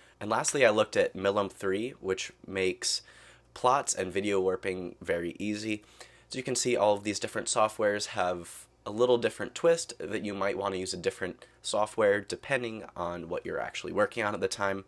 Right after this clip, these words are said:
Also for my project here, I'm reaching out to somebody who's had more experience with projection mapping in the field and in industry, but I'm really excited about my own research. Um,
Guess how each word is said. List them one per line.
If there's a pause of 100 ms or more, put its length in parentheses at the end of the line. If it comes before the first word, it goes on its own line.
(140)
Also
for
my
project
here, (320)
I'm
reaching
out
to
somebody (380)
who's
had
more
experience
with
projection
mapping
in
the
field (120)
and
in
industry, (320)
but
I'm
really
excited
about
my
own
research. (420)
Um,